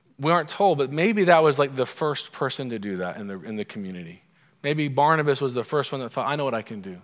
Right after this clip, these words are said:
I've got a piece of land. It's back in Cyprus. I can send a note, have them sell it, mail the,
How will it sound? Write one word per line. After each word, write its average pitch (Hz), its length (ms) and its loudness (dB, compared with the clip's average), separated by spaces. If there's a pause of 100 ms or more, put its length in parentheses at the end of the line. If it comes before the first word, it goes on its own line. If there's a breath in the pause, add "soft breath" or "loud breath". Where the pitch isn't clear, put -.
(560 soft breath)
I've 135 140 -2
got 139 120 4
a 131 60 0
piece 139 240 -6
of 123 100 -8
land. 107 380 -6
It's 98 100 -12
back 120 240 0
in 123 80 -4
Cyprus. 110 680 -6
I 120 80 -12
can 113 160 -10
send 131 260 -8
a 131 60 -6
note, 120 400 -4 (540 soft breath)
have 127 220 0
them 123 160 -6
sell 117 360 0
it, 110 80 -2
mail 117 200 -4
the, 120 120 0